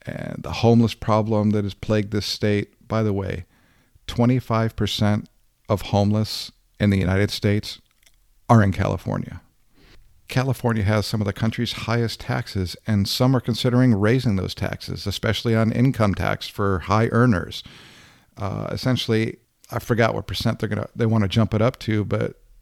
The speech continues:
when you take federal and state taxes, combine them together, you'd be paying fifty-two percent income tax. It's ridiculous. But anyway, back to it. So these brainiacs have proposed Assembly Bill ten eighty-four and have consulted with Rob Smith.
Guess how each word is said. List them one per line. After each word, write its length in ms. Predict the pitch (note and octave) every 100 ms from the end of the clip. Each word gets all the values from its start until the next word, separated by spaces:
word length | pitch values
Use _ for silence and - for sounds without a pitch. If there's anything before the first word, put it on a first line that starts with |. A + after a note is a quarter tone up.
| - - _
when 100 | -
you 60 | G#2
take 240 | - A2
federal 440 | - A2+ A2+ A#2 G#2+
and 140 | F#2+
state 280 | - A2+ -
taxes, 480 | A2 A2 G#2 A2+ F#2+
combine 420 | - A2 G2+ A2
them 100 | G#2
together, 580 | G#2+ F#2 A2+ A2 G#2 - - - _ _
you'd 160 | A2
be 100 | -
paying 420 | A2 G#2+ A2 G#2+ G#2
fifty-two 720 | - C3+ A2+ A#2+ - A#2+ A2
percent 500 | - G#2 - A2+ G#2+ _ _ _ -
income 380 | B2+ B2 A2 F2+
tax. 500 | F#2+ - - - - _ - _ _ _ -
It's 160 | -
ridiculous. 800 | B2 G#2+ C#3 - - - - - - _ _ _ _ -
But 160 | B2 A2+
anyway, 300 | A2+ G#2 - -
back 220 | B2 A#2
to 120 | - -
it. 160 | - - -
So 200 | - D3
these 240 | C3+ B2 - _ _
brainiacs 640 | A2+ A#2 A2 G#2+ G#2+ - -
have 400 | G#2 G#2+ G#2 -
proposed 420 | A2+ A2 A2 F#2
Assembly 400 | G#2 A#2 G#2 G#2
Bill 340 | F#2+ G#2 G#2
ten 220 | G2 A2 G#2+
eighty-four 580 | A2 G2+ G#2 G2 G2+
and 80 | G2
have 120 | F#2
consulted 500 | - G#2 - G#2+ A2
with 260 | F#2+ G2 -
Rob 300 | G2 G2+ F#2+
Smith. 540 | - G2 G2 - -